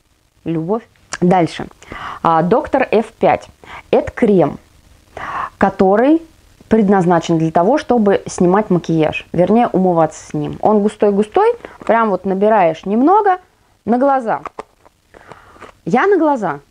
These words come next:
потому что тушь очень часто, те слои, которые наношу, не могу <laughs> смыть вообще ничем. Это лучший крем, который мне попадался на данный момент за всю мою жизнь.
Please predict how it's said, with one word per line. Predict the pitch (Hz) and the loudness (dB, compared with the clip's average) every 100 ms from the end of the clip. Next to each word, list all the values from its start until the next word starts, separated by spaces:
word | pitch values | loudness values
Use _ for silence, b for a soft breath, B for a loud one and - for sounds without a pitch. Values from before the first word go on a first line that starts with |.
| - | -12
потому | - 202 226 | -4 -2 -4
что | - 220 214 | -2 -2 0
тушь | 214 330 403 - _ | 2 0 0 -6 _
очень | - 202 208 | -4 -2 -4
часто, | 202 226 226 190 | -2 -2 -2 -6
те | - 208 | -6 -6
слои, | - 196 | -2 -2
которые | 196 180 180 180 | -2 -2 -2 -2
наношу, | 190 196 294 | -4 -2 2
не | 311 | 4
могу | 233 208 262 | 2 0 -2
<laughs> | |
смыть | - 220 269 320 | -2 -2 -2 -2
вообще | 214 - 302 262 | -6 -6 -4 -2
ничем. | 247 233 - - 156 156 B B B B B B B | 0 -2 -6 -6 -6 -8 B B B B B B B
Это | - 233 247 240 | -2 0 0 -2
лучший | 208 202 262 262 - - 156 | -2 -4 -2 -4 -6 -10 -12
крем, | 143 170 185 220 247 262 | -8 -6 -2 0 0 -4
который | - 170 247 269 262 | -6 -2 0 0 0
мне | 214 202 202 | -2 -4 -6
попадался | 185 156 175 165 180 220 - | -8 -8 -6 -2 -2 -4 -8
на | 175 208 | -6 -4
данный | 202 202 175 165 | -2 -4 -6 -12
момент | 165 165 226 269 | -14 -10 -8 -8
за | 170 | -8
всю | - 202 | -8 -10
мою | 214 156 160 | -10 -10 -12
жизнь. | 165 - - | -18 -20 -20